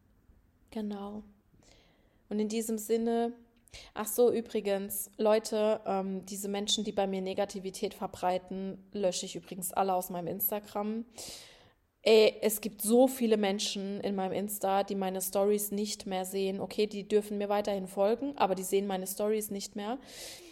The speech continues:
weil ich einfach auch andere Mittel gefunden habe, um Ruhe einkehren zu lassen, so, ne? Man muss nicht immer da mit der Aufmerksamkeit, ähm, ja, man muss das auch nicht auf sich sitzen lassen, da gestalkt zu werden und,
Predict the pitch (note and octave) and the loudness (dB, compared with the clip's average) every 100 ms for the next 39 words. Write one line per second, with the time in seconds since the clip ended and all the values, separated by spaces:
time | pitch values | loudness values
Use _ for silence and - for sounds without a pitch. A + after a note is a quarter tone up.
0 | - - - G#3 A3+ A#3 - A3+ A3+ A3 | -20 -16 6 10 10 8 6 4 4 2
1 | - G#3+ - G#3 A3 G#3+ A3 A#3 A3 - | 6 6 6 4 4 2 2 2 0 0
2 | A3 G#3+ A3 G3+ G3+ G3+ G3 G#3+ G#3+ F#3 | 0 0 0 2 2 0 4 6 6 4
3 | F#3+ G#3 F#3 G3+ G3 F#3+ F#3+ - G3 E3+ | 2 0 0 0 -4 -4 -4 -6 -6 -2
4 | D#3 G3+ - _ - G#3 A#3 B3 A3 G3+ | -2 -4 -8 _ -8 0 2 2 2 0
5 | G#3 A3 G#3+ - G#3 G#3 G#3 G3 G3+ G3+ | -2 -2 -2 -2 0 0 2 0 0 2
6 | F#3 G#3+ A3+ G#3+ - G#3 G#3 G#3+ - G#3+ | 2 2 -4 -4 -8 -4 -4 -4 -4 -6
7 | A3 G3+ G3+ - - - - - - G#3 | -2 0 0 -4 -16 -20 -20 -20 -4 2
8 | G3+ G#3 G3+ G3+ G#3 G#3 - _ _ _ | 2 2 0 -2 -4 -6 -20 _ _ _
9 | _ - - _ _ - A3+ G#3 G#3 A3 | _ -16 -16 _ _ 0 8 8 8 6
10 | A3+ A3+ A3+ E3+ A3 A3 G#3+ A3 - G#3+ | 4 2 2 4 6 4 6 6 6 -4
11 | A3 G#3+ A3+ G#3+ G#3 G#3+ G3+ G3 G#3 - | -4 -2 2 2 2 0 -2 -2 -2 4
12 | G#3 G#3 - G3+ G3+ G3 G3 G3 G3 F#3 | 4 4 -2 0 2 2 2 -2 -2 -2
13 | F#3 F#3 - | -2 -4 -6